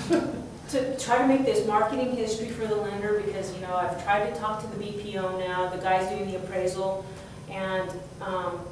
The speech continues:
so hopefully I'm getting them on board and creating,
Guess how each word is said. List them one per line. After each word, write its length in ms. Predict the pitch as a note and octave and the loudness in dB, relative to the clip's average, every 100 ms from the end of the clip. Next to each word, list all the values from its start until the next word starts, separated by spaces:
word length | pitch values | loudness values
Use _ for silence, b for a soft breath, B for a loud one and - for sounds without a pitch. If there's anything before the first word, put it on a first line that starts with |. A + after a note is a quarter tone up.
| - - - - - | -12 -14 -14 -14 -12
so 140 | - | -6
hopefully 580 | F3+ A#3+ B3 B3 A#3+ A#3+ | 6 8 8 8 10 10
I'm 240 | A3+ - | 6 -2
getting 240 | - G#3+ G#3+ | 0 2 4
them 140 | A3 | 4
on 200 | G#3+ G3+ | 4 2
board 420 | F#3+ G3 G3 G3 | 2 2 2 0
and 220 | F#3+ - - | 0 -6 -6
creating, 640 | F3+ F#3+ G3 G3 F#3+ | -4 -2 -2 -4 -6